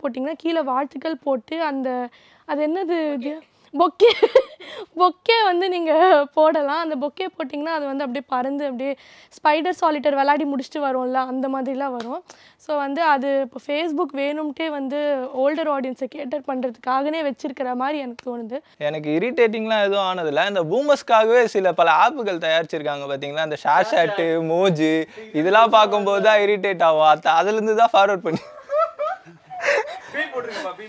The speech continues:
Speaker 2: அதுலேருந்து தான் இன்னமும் அந்த ஃபார்வர்ட்லாம் பண்ணிட்டு இருக்காங்க, WhatsApp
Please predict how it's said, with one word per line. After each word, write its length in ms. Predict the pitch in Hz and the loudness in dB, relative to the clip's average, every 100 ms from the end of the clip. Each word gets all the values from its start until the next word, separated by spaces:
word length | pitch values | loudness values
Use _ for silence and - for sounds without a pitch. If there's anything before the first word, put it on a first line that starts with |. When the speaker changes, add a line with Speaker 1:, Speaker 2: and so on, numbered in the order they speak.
| 185 - | -16 2
Speaker 2:
அதுலேருந்து 480 | 156 208 247 247 247 | 4 6 4 2 2
தான் 160 | 247 | 2
இன்னமும் 260 | 240 240 240 | 2 0 2
அந்த 200 | 233 214 | 2 2
ஃபார்வர்ட்லாம் 540 | - 190 214 202 202 | 4 4 4 2 0
பண்ணிட்டு 300 | 190 185 175 | 0 -2 -2
இருக்காங்க, 320 | 160 160 160 | 0 2 4
WhatsApp 320 | 160 170 - | 6 6 4